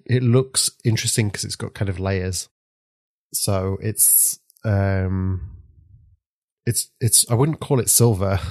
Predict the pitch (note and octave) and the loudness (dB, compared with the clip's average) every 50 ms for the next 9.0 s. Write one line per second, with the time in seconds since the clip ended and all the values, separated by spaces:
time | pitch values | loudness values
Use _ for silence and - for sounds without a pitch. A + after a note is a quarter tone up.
0 | - - - - - - - _ - - - G#2+ F#2 - F#2+ F#2 G2 - F#2+ - | -8 -10 -12 -12 -14 -14 -16 _ -16 -8 -4 -4 -2 -2 -2 -4 -4 -4 -8 -12
1 | - - - _ _ _ _ _ _ _ _ _ _ _ _ - A#2 B2 B2+ B2+ | -16 -20 -20 _ _ _ _ _ _ _ _ _ _ _ _ 2 2 4 4 4
2 | B2+ A#2+ G#2+ - - - G#2 G2+ G2 G2 - - - - G2 G#2 A2 A2 - F#2+ | 2 0 0 -2 -2 -2 0 0 0 0 -4 -6 -8 -6 -2 0 2 2 2 0
3 | F#2 F#2+ F2+ F#2+ F#2 F2+ - A2 G#2 G2 F#2 F#2 F#2+ F#2+ - B2 A#2 G#2+ G2+ F#2+ | -2 -2 -2 -4 -4 -4 -2 -2 -2 0 -2 -2 -2 -2 0 0 0 2 2 2
4 | G2 G2 G2 G2+ G2 G#2 G2+ G2+ - G2 F2 F#2 - - G2 F#2 F#2 - F#2 - | 2 2 2 2 2 2 0 0 -2 -4 -6 -6 -4 -4 -2 -2 -2 -4 -6 -8
5 | - _ _ _ _ _ _ _ _ _ _ _ _ - A2 A2 A2 - A2+ G#2 | -8 _ _ _ _ _ _ _ _ _ _ _ _ 0 0 2 2 2 -2 -2
6 | - G#2 G2 G2 G2+ G2 - - - - - - - - - _ _ _ _ _ | 0 0 2 2 2 2 2 -2 -4 -6 -10 -18 -20 -20 -20 _ _ _ _ _
7 | _ _ _ _ _ _ _ _ - - - - - - - - - - - - | _ _ _ _ _ _ _ _ -8 -8 -8 -8 -8 -12 -10 -10 -10 -8 -6 -6
8 | B2+ A2+ - - A2+ G#2+ - A#2+ A2 G#2 G#2 - G#2 G2+ G2 G2 G2 - - - | -4 -4 -4 -4 -4 0 2 2 2 2 0 -2 0 0 0 0 0 -2 -6 -10